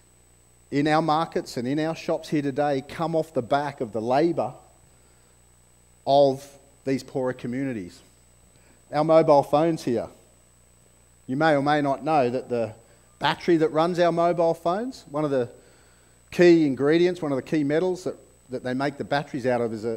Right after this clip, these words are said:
is a substance called cobalt. Has anyone heard of cobalt? Seventy percent of the world's cobalt,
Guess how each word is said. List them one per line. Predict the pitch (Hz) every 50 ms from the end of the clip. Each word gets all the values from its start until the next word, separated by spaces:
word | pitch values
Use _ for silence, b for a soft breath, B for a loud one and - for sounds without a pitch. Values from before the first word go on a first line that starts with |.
| - -
is | 110 104
a | 107
substance | - - 151 147 - 127 117 -
called | - - 131 113 101 -
cobalt. | - - 160 156 160 123 113 90 90 - - - -
Has | - - 143
anyone | 143 135 131 127
heard | 123 135 123
of | 120 -
cobalt? | - - 151 156 156 131 123 101 92 - - - _ _ _ _ _ _ _ _ _ _ _ _ b b b b b b b b b b b b b b b b b
Seventy | - - 190 202 214 214 180
percent | - 170 139 - 185 180 170
of | 143
the | 135
world's | 131 143 147 151 143 123 -
cobalt, | - - - 160 170 180 160 139 113 104 120 127 - -